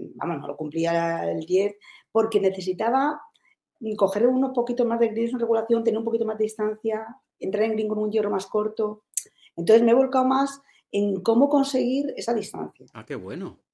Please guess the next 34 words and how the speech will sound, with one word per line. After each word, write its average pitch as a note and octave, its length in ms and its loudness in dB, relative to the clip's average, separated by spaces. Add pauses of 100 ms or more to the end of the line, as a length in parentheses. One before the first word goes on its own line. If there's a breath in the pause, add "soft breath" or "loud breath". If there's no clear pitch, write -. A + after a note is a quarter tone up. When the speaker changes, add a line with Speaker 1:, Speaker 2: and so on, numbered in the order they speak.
(140)
Speaker 1:
Sí, E3+ 260 -4
sí. D#3+ 300 -10 (240 soft breath)
Entonces G3+ 260 0
llevo A#3+ 420 8
como F#3 280 0
tres A#3 240 2
o A#3+ 60 -2
cuatro A#3+ 300 -2
años, C4 460 -4 (440)
mm, F#3 360 -2
más F#3 220 0
dedicada B3+ 760 0
a F#3 120 2
esa, G3+ 280 -2
a E3+ 320 -4
eso. F3 360 -8 (180)
Por E3+ 120 -2
eso E3+ 160 -4
las G3 120 -2
clases A3+ 400 2
que A#3 100 0
doy, A3+ 640 0 (580)
mm, G2+ 540 -12
que F#3 80 -2
he F#3 40 4
dado G#3 300 4
estos F#3+ 340 -6
años A3 380 -4
han G3 80 -2
sido G#3+ 280 0
dedicadas G3+ 500 -4
a G3+ 60 -6
buscar F#3 340 -6
distancia. D#3 400 -8